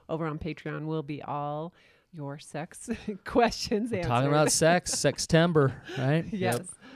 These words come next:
Speaker 3: And that's what you
Speaker 1: So
Speaker 3: can expect the rest of the month is, uh, the podcast will be definitely Sextember, uh, topics.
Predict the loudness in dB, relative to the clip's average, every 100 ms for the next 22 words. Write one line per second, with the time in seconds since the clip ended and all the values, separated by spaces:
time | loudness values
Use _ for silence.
0 | -6 0 4 6 6 2 -2 -4 -2 -2
1 | -4 -6 -6 -6 -6 -6 -6 -6 -4 -6
2 | -6 -6 -6 -6 -6 -8 -6 -8 -6 -8
3 | -12 _ _ _ -4 -2 -2 -6 -6 -8
4 | -8 -8 -6 -8 -8 -8 -10 -8 -8 -6
5 | -6 -6 -12